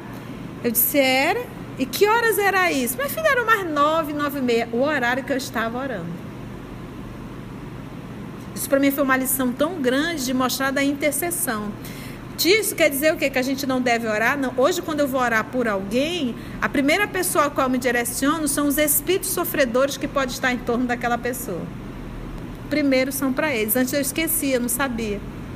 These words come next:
Porque a oração, ela é uma evocação. Na hora, gente, foi na hora. E eu passei muito mal.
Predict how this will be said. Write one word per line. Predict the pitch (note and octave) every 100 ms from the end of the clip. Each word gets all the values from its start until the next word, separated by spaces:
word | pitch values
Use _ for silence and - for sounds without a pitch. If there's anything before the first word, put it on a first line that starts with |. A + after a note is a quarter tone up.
| -
Porque | - C#4
a | C4
oração, | B3 A#3 G#3+ - C#4+ D#4 F#4+ E4+ -
ela | B3 C4 D#4
é | C4 B3+
uma | D4
evocação. | D#4+ D4+ C#4+ F4+ - E4+ G#3 - - - - - - - - - - - - - - - - - - - - - - - - - - - -
Na | G3+ A#3+ C#4+ D4+
hora, | C#4 C4 A#3 G3
gente, | F3+ F#3+ -
foi | A#3
na | A#3+ C#4+
hora. | C4+ G#3 F#3+ -
E |
eu | A3
passei | A#3 B3+ - - D3 D3 - -
muito | A3 A#3 B3+ B3
mal. | C4+ G#3+